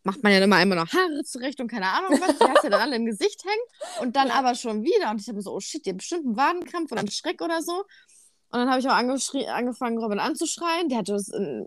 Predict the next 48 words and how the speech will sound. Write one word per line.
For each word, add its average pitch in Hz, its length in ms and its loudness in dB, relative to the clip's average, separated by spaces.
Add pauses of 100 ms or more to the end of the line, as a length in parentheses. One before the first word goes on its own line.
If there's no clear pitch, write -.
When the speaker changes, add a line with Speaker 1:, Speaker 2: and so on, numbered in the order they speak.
Speaker 1:
in - 180 0
dem 208 120 6
ersten 196 220 0
Moment 208 120 4
aber 202 100 4
nicht 190 140 -2
gecheckt. - 420 0
Und 202 120 2
dann 202 180 4 (560)
war 208 200 4
Aaron 233 240 6
auf 220 120 0
meiner 214 300 0
Höhe. 294 200 -2
Ich 285 100 -6
hätte 233 160 -6
ihm 214 40 -6
fast 269 200 -8
ins 220 140 -6
Gesicht 220 280 -4
getreten. 254 560 2 (320)
Und 240 140 2
dann 254 120 4
hab 285 100 2
ich 294 80 2
überlegt, 277 280 4
ob 233 60 0
ich 254 120 -2
selber 285 360 2
springe. 226 480 -6 (600)
Aber 226 240 -2
Laura 254 280 0
meint 247 260 -4
auch 233 100 -6
im 240 100 -6
Nachhinein, 262 640 -4
das 220 180 -4
hätte 254 180 -8
ich 240 120 -12
gar 226 160 -2
nicht 311 160 -8
geschafft. 311 360 -6
Dann 202 120 -4
wären 226 120 -4
wir 220 60 -4
wahrscheinlich 226 300 -6
beide 254 240 0
untergegangen. 190 800 -4